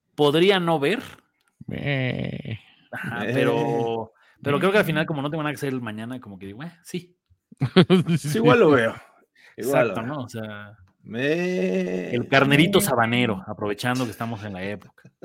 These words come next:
Speaker 2: Carnerito sabanero. Borrego Berrinches.
Speaker 3: Eh,
Speaker 2: Chivo Berrinches.
Speaker 3: sí, eh, yo también creo que el Borrego Berrinches, eh, el Chivo Berrinches va a ser de las suyas
Speaker 2: Chivo
Speaker 3: y
Speaker 2: Berrinches.
Speaker 3: va a ganar. Es un mejor equipo y está jugando mucho mejor. O sea,
Speaker 2: Sí.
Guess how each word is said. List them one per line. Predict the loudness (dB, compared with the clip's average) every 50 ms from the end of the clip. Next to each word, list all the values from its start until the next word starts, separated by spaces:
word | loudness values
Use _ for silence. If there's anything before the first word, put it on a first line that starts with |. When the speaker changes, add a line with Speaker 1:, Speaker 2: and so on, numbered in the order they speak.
| -20 _ _ -14 -6
Speaker 2:
Carnerito | -4 -4 0 0 0 0 0 -2 -2
sabanero. | -2 0 0 0 0 0 -2 -4 -6 -8 -12 _ _ _ _ _ _
Borrego | 0 4 4 4 6 6 4 4
Berrinches. | 4 4 2 0 -2 -2 -4 -2 -2
Speaker 3:
Eh, | 0 2 2 2 4 2 4 4
Speaker 2:
Chivo | 4 4 4
Berrinches. | 2 0 -2 -2 -2 -4 -4 -6 -8 -10 -12
Speaker 3:
sí, | -12 -12 -12
eh, | -12 -14 -14 -14 -18 _
yo | -2 0 0 0 2
también | 0 0 0 -2 -2
creo | -2 -2 -2
que | 0 0 2 2 2 0 0 -2
el | -4 -6 -8 -8
Borrego | -8 -6 -4 -4 -4
Berrinches, | -4 -4 -4 -6 -8 -6 -8 -8 -8 -8 -14 -18 -20 -20 -20 -20 -20 -16
eh, | -14 -14 -14 -14 -16 -20 _ _ _ _ _ _ _ -18 -14 -10
el | -10 -10 -6
Chivo | -4 0 4 4 4
Berrinches | 4 4 2 -2 -6 -6 -8 -10 -8 -2 0
va | 0 0 2 0 0 -2
a | -4 -4
ser | -8 -6 -4
de | -2 -2
las | -2 -4
suyas | -4 -4 -2 -2 -2 -4 -4 -10 -20 -20 _ _ _ _
Speaker 2:
Chivo | -8 -6 -6 -6
Speaker 3:
y | -6
Speaker 2:
Berrinches. | -6 -8 -6 -4 -2 0
Speaker 3:
va | 0
a |
ganar. | 0 2 4 4 4
Es | 4 6
un | 6
mejor | 6 6 6 4 2
equipo | 2 0 0 0
y | 0
está | 0 -2 -2
jugando | -2 -2 -2
mucho | -2 -6 -8 -10
mejor. | -14 -14 -14 -16 -16 -16 _ _ _ _ _
O | -20
sea, | -16 -14 -14 -14 -8 -6
Speaker 2:
Sí. | -6